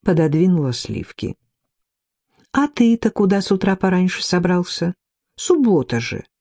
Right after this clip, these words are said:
спал бы себе». «На Юнону»,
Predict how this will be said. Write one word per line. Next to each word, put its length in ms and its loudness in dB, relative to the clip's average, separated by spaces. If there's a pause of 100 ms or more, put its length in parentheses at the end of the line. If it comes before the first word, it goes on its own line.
(100)
спал 420 0
бы 140 2
себе». 440 -2 (1300)
«На 280 4
Юнону», 760 0